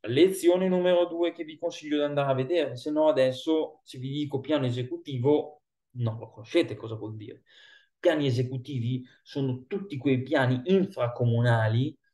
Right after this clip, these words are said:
che, eh, sono piani di lottizzazione, piani di, ehm,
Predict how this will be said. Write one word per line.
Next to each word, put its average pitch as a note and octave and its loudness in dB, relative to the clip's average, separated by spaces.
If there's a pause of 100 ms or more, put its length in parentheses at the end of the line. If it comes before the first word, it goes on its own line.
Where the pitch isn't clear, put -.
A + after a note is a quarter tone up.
(420)
che, - 0
eh, A#2 -4
sono A#2 4
piani B2 0
di C#3 -4
lottizzazione, C3+ -2 (540)
piani C3+ 2
di, C3 0
ehm, B2 2